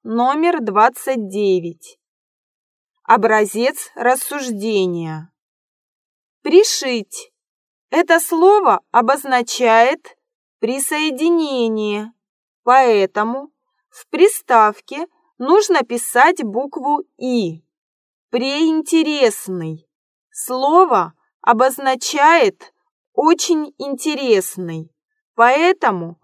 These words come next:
в приставке нужно писать букву «е». Есть много слов,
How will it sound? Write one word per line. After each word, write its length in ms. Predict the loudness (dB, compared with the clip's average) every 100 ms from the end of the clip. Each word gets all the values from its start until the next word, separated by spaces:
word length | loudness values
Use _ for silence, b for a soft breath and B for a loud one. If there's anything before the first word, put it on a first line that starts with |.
| _ _
в 140 | _ _
приставке 880 | -8 -6 -4 4 4 4 _ -6
нужно 440 | -4 -6 -6 -6 -6
писать 720 | -6 -8 -2 2 2 -2 -16
букву 500 | -8 -4 -4 -4 -6
«е». 540 | -6 -6 -2 -2 -4 -12 _ _ _ _ _ _ _ _ _ _ _
Есть 480 | -6 2 4 4 0
много 460 | 0 0 0 0
слов, 640 | -2 -4 2 4 4 0 _